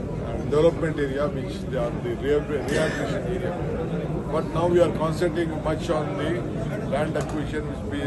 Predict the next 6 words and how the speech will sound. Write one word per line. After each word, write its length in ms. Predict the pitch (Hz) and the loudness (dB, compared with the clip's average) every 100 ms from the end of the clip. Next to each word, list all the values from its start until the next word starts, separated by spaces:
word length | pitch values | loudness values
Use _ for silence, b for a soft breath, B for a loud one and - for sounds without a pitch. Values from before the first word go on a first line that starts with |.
| 143 | -2
which 320 | - - - | -4 -4 -2
be 140 | 139 - | -2 0
submerged 640 | - 147 - 175 - - - - - - - - - | 0 2 4 4 4 -2 -2 -4 -4 -6 -6 -6 -2
for 100 | 135 | -2
this, 240 | 135 139 139 | -2 -2 -2
uh, 960 | 175 151 - - - - 165 151 - | -2 -4 -4 -4 -4 -4 -4 -2 -2